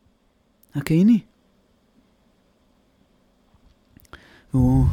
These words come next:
מסתובב שם בין האוהלים, ופתאום הוא רואה אישה. הוא מכיר אותה. קוראים לה יעל. היא אשתו של חבר מבני קיני. הוא בא אליה,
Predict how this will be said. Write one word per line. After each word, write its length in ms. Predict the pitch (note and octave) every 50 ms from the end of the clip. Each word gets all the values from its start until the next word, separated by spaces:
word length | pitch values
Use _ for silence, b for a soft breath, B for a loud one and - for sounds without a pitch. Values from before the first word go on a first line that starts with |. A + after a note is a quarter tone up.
| - - -
מסתובב 320 | C#3+ B2+ - D3 D3 D3+
שם 180 | - - D#3 D3
בין 140 | D3 D3 D#3
האוהלים, 480 | D3+ C#3+ C#3 C3+ C3 C#3+ D#3 E3+ F#3+ G3+ - b b b b b b b
ופתאום 340 | C#3 A#2 - - - D#3 D#3+
הוא 100 | F3 F3
רואה 240 | D#3+ D3+ C#3 C#3 - F#3 - _
אישה. 240 | - D#3 - - B3+ C#4+ - _ _ _ _ _ _ - _ _ _ _ _ _ _ _ - _ _ _ _ _ _ _ _ _ _ _ _ _ _
הוא 100 | - C3+
מכיר 280 | C#3+ D3 - G3+ A3 A#3
אותה. 220 | B3 A3+ - F#3+ E3 - _ _ _ _ _ _ _ _
קוראים 320 | - D#3 D3+ D#3 D#3+ E3+
לה 220 | F3 F3 F3+ F#3+ G#3+ A3+ - _ _ _ _ _ _ _ _ -
יעל. 460 | D3 E3 F3 G3+ A#3 B3+ A#3+ F#3+ D#3+ C#3 - _ _ _ _ _
היא 200 | - F#3+ A3 G#3+
אשתו 360 | G#3 - - - A#3 A#3+ B3 A#3
של 300 | - - G3 G3+ G#3 A3+ B3+ B3+ - _ _ _ _ _ _ _ -
חבר 420 | - - A#3 C4+ A#3 F#3+ D#3+ C3 C3 C#3+ - _ _ _ _ _ _ _ _ _ _ - - _ _ _ _
מבני 340 | - D3 C#3+ D3+ E3 F#3 G3
קיני. 400 | F#3+ - G3+ G#3 G#3+ A3+ B3 A#3 - - _ _ _ _ _ _ _ _ _ b b b b b b b b b b
הוא 120 | - F3 F3+
בא 180 | F#3 F#3 F#3+
אליה, 220 | G3 F#3 G3+ G3